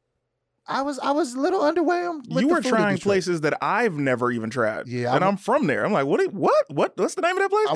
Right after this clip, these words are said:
Speaker 1: went, <laughs> I went to, like, a, a, a Louisiana themed place. It was the worst gumbo ever. It felt, it tasted ketchupy. I was
Speaker 2: Oh
Speaker 1: just
Speaker 2: my
Speaker 1: like,
Speaker 2: God. These
Speaker 1: "Yeah."
Speaker 2: are pla-, listen, man, when people
Speaker 1: <laughs>
Speaker 2: tell you, here's the first thing, people in Detroit cook.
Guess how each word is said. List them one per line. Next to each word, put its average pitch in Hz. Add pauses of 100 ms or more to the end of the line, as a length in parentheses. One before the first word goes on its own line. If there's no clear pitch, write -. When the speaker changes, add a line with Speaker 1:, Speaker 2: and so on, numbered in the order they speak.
Speaker 1:
went, 185
<laughs> 160
I 190
went 175
to, 185
like, 156
a, 135
a, 131
a -
Louisiana 143
themed 127
place. 117
It -
was 170
the 156
worst 110
gumbo 98
ever. 95
It 95
felt, 143
it 131
tasted -
ketchupy. - (540)
I 113
was 135
Speaker 2:
Oh 143
Speaker 1:
just 127
Speaker 2:
my 110
Speaker 1:
like, 87
Speaker 2:
God. 127
These 175
Speaker 1:
"Yeah." 175
Speaker 2:
are 156
pla-, 170
listen, 170
man, 127
when 131
people 226 (200)
Speaker 1:
<laughs> -
Speaker 2:
tell 190
you, 170
here's 196
the 135
first -
thing, 107
people 202
in 127
Detroit 127
cook. -